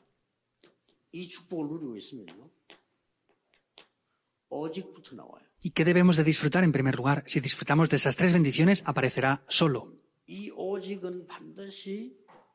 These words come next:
Speaker 1: 어, 여러분 아시다시피 주로 반대쪽에 있습니다.
Speaker 2: Y este aspecto de solo, como saben bien, mayormente está siempre en el lado opuesto.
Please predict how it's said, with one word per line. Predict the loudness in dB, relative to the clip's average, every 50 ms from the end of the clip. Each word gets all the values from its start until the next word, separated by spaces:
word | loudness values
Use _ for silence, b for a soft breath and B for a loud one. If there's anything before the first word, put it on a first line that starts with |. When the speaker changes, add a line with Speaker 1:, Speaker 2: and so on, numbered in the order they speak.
| _ _ _ _ _ _ _ _ _ _ _ _ _ _ _ _ _ _
Speaker 1:
어, | -20 -18 -18 -18 -18 -18 -16 -12
여러분 | -10 -10 -10 -10 -12 -14
아시다시피 | -14 -16 -16 -16 -18 -18 -18 -20 _ -20 -20 -20 -20 -20 _ _ _ _ _ _ _ _ _ _ _ _ _ _ _ _ _
주로 | -18 -16 -12 -8 -6 -6 -6 -6 -8 -10 -14 -18 -20 -18 _
반대쪽에 | -14 -12 -10 -12 -12 -10 -10 -10 -10 -12 -14
있습니다. | -16 -18 -20 -20 -20 _ _ _ -4
Speaker 2:
Y | -2
este | -2 0 0 0
aspecto | 0 0 0 0 0 0
de | 2 2
solo, | 4 4 4 4 4
como | 4 2 2
saben | 4 4 4 4 4 4
bien, | 4 4 4 2 2
mayormente | 0 2 2 4 4 6 6 6 6 4 2
está | 2 2 2
siempre | 4 4 6 6 6 4 2 0 0
en | -2 0
el | 0 2
lado | 2 2 4 4 4
opuesto. | 4 4 2 2 2 2 0 -2 -8